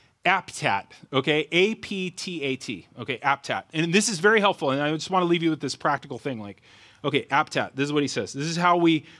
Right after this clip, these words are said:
live in the power of the Holy Spirit. A, acknowledge. So it would look like this. It'd be like, "Apart from you, God, I know that I can do nothing. I know that all I bring is my deadness." So you're acknowledging, like, "Apart from you, I can do nothing.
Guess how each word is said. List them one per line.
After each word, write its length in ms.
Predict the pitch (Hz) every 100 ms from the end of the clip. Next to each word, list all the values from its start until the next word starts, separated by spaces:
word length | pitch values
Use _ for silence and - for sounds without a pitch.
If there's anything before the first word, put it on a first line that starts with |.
| -
live 280 | 139 160 175
in 80 |
the 80 | 165
power 160 | 160 143
of 60 |
the 60 | 131
Holy 120 | 131
Spirit. 400 | - 123 98 - _ _ _ 165
A, 380 | 165 120 95 -
acknowledge. 680 | 139 127 131 120 98 - - _ _ _ _
So 140 | - 156
it 20 |
would 120 | 151
look 140 | 160 165
like 160 | 139
this. 340 | 143 107 - - - _ _
It'd 100 | 135
be 100 | 147
like, 220 | 147 131 - _ -
"Apart 400 | - - 190 190
from 220 | 180 165
you, 160 | 147 127
God, 260 | 113 107 113
I 120 | 120
know 580 | 123 127 131 120 104 107 _ _ 117
that 160 | 117
I 120 | 110
can 140 | 107 113
do 140 | 107
nothing. 320 | 98 - - - _ _ -
I 80 | 117
know 400 | 123 131 135 123 - _ _
that 100 | 117
all 180 | 127 135
I 80 | 147
bring 200 | 143 139
is 120 | 123
my 140 | 120 113
deadness." 300 | 104 101 -
So 100 | 117
you're 160 | 120
acknowledging, 560 | 123 135 135 131 117 107
like, 180 | 95 -
"Apart 340 | - - 143
from 160 | - 135
you, 160 | 123 117
I 40 |
can 140 | 120
do 80 | 107
nothing. 400 | 101 92 98 90